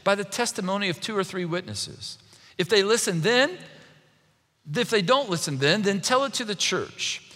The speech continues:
And if they refuse to listen even to the church, treat them as you would a pagan or tax collector.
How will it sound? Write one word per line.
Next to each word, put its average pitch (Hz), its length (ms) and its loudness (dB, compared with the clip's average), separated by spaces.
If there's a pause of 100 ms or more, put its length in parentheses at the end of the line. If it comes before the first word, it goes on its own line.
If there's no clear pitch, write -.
(100)
And 202 100 0
if 247 100 2
they 285 120 2
refuse 262 480 0
to 277 100 0
listen 240 320 0
even 220 200 -4
to 214 120 -4
the 165 100 -2
church, 254 520 -2 (220)
treat 285 300 -2
them 247 140 0
as 214 160 2
you 208 120 -4
would 202 320 2
a 156 40 0
pagan 143 760 -4 (260)
or 180 100 2
tax 175 380 -4
collector. - 440 -12